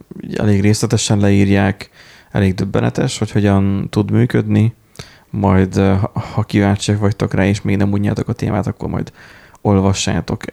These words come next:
el. Következő hírünk, mert akkor szárnyaljunk át másik hírekre, hogy, öm,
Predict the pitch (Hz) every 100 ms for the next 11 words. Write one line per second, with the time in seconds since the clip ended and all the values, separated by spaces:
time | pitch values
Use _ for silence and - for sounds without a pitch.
0 | _ - - 71 67 120 - - - -
1 | - 165 156 - 110 107 107 104 98 98
2 | 98 95 95 101 - 98 98 101 98 104
3 | 107 98 110 107 - 110 - 101 104 113
4 | 123 143 143 _ _ _ _ _ - -
5 | 110 104 101 101 101 104 104 104 104 104
6 | 104